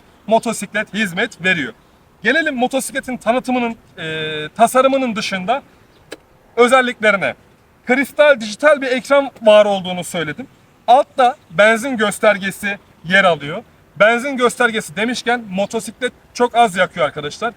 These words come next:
Düzgün sürüşlerde motosikletin bir buçuk iki litrelere düştüğünü söyleyebilirim. Bu kadar az yakıyor.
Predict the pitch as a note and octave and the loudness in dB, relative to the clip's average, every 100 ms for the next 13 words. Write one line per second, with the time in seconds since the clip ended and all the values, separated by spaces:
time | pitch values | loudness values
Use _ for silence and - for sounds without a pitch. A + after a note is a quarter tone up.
0 | F3 G3 F3+ C4+ - A#3 - A3+ G3 F3 | -8 -8 -4 -6 -4 -6 -2 0 0 -2
1 | G3+ _ _ - - A3+ C4 B3 C4+ B3+ | -12 _ _ -16 0 0 0 -4 -4 -4
2 | C4 G#3 E3 C4+ C4+ A#3 - - C4 B3 | -6 -8 -8 -6 -6 -10 -14 -10 -8 -4
3 | A#3 G#3+ G#3 F#3 A3 - A3+ F3+ - A3+ | -2 0 -2 -4 -8 -6 -6 -6 -2 0
4 | A3+ G#3+ G3 F#3+ C3 - C#4 A#3+ G#3+ D#3+ | 0 -2 -4 -6 -8 -12 -4 -2 0 0
5 | D#3+ D3 D3+ - E3 | 0 0 -8 -8 -14